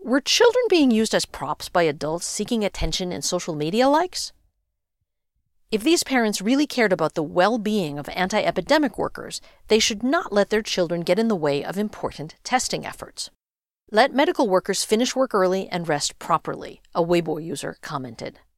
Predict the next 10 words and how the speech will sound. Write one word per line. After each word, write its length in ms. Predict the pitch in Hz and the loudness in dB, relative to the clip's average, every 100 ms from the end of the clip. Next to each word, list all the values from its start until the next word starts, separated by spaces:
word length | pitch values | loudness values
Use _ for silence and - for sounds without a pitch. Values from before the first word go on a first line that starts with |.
| _ _ _ _ _ _ _ _ _ _ _ _ _ _ - | _ _ _ _ _ _ _ _ _ _ _ _ _ _ -2
On 160 | 175 | 2
Monday, 400 | 185 339 226 131 | 4 4 2 0
the 180 | 139 202 | -4 0
online 380 | - 269 330 294 | 2 4 2 2
backlash 600 | 254 254 - 131 147 - - | 2 2 0 -2 -2 -10 -12
took 160 | - 320 | -6 2
on 120 | 370 | 4
a 60 | 359 | 4
sense 260 | - 240 | 2 0
of 120 | 240 | -2